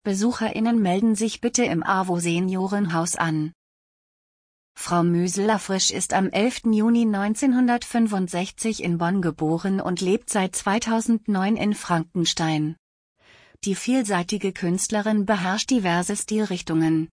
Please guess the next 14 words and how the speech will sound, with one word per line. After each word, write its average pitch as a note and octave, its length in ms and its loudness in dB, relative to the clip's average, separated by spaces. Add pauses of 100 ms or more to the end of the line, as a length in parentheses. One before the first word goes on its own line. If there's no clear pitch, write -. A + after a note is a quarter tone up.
(300)
Ihre G#3 280 0
durch E3+ 280 -4
verschiedene G#3+ 560 0
Techniken F#3+ 580 -2
entstandenen F3+ 880 0
Werke E3+ 380 0
bestechen G3+ 520 -2
vor - 260 0
allem A#3 320 4
durch F3 240 -2
ihre F3 260 -2
Farbkraft F#3+ 760 -2
und F#3 220 -4
Lebendigkeit. D#3 960 -2